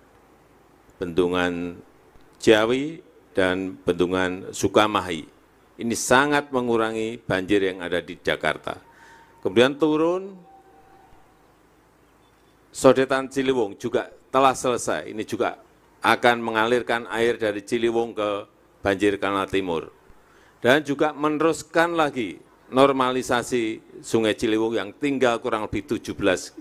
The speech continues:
kilometer. Kemudian pada hari ini telah selesai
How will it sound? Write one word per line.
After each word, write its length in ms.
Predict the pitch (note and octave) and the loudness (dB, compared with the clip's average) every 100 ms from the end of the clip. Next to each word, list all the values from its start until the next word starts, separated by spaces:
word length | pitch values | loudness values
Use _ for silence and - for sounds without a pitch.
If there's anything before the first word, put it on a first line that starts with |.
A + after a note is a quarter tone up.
| - | -6
kilometer. 560 | A2+ G2 F2+ E2 D#2+ - - _ _ _ _ _ _ _ _ _ _ _ _ _ _ _ _ - - _ _ _ - - | 0 0 0 -4 -8 -10 -16 _ _ _ _ _ _ _ _ _ _ _ _ _ _ _ _ -20 -20 _ _ _ -20 -16
Kemudian 400 | F#2+ G#2 B2 A#2 | 2 4 4 0
pada 560 | G#2 A2 G#2+ G#2 G2+ G2+ _ _ _ | 0 0 -2 -2 -6 -12 _ _ _
hari 320 | G2+ A2+ B2+ | 0 2 2
ini 120 | C3+ F3+ G3 - _ _ _ _ - _ _ | 0 -2 -6 -18 _ _ _ _ -20 _ _
telah 240 | G#2 G2 | -2 0
selesai 880 | F#2 A#2 A2+ C#3 C3 C#3+ D3+ D#3+ | 2 2 4 4 2 0 -4 -8